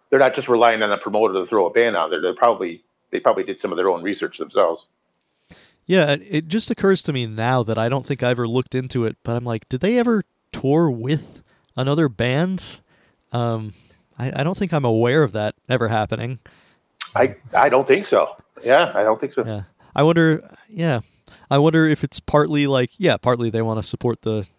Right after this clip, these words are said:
Speaker 2: the local scene. Maybe partly just s-, simpler not to do that and <laughs> just sort of like, let, all right, let's set up a show in a certain place,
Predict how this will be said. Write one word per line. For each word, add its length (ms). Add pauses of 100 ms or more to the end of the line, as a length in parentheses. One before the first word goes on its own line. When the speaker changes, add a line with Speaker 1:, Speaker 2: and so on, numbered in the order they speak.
Speaker 2:
the 80
local 260
scene. 420
Maybe 240
partly 320
just 300 (280)
s-, 300 (180)
simpler 680
not 240
to 80
do 180
that 240
and 180
<laughs> 20
just 340 (500)
sort 240
of 140 (340)
like, 140 (120)
let, 280
all 200
right, 200
let's 200
set 240
up 160 (160)
a 80
show 460 (460)
in 180
a 60
certain 300
place, 560